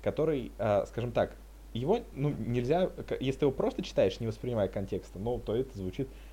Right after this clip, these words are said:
как фигня. Но если знать, э, как бы, историю, а, этого автора, то есть стих из двух строчек. Это, а, он читается как, а: «Твои глаза — это форель».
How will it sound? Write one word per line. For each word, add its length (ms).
как 240
фигня. 440
Но 180
если 280
знать, 320
э, 100
как 200
бы, 200
историю, 560
а, 520
этого 400
автора, 480
то 60
есть 240
стих 300
из 140
двух 180
строчек. 400
Это, 260
а, 360
он 140
читается 300
как, 180
а: 260
«Твои 200
глаза — 540
это 160
форель». 460